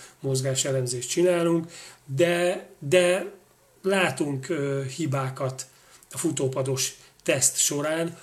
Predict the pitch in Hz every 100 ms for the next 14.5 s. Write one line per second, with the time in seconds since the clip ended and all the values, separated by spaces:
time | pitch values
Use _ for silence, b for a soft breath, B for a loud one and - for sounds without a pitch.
0 | B - 156 160 160 160 156 - - -
1 | 156 156 156 156 156 160 147 156 139 165
2 | 147 147 135 131 143 139 131 143 139 135
3 | 127 131 127 135 131 139 131 156 151 143
4 | 156 147 165 170 170 B B B - 139
5 | 139 135 139 139 139 127 139 135 135 131
6 | 143 135 - 147 147 147 156 180 190 B
7 | B B B _ 143 139 131 131 131 127
8 | 135 139 156 160 156 175 175 B B B
9 | B - 143 139 156 151 156 190 - -
10 | - 135 - 151 156 151 156 156 156 156
11 | 160 165 143 143 131 165 147 131 131 135
12 | 139 135 127 - 135 151 147 - B B
13 | B - 139 139 131 143 135 - 139 139
14 | - 147 135 - -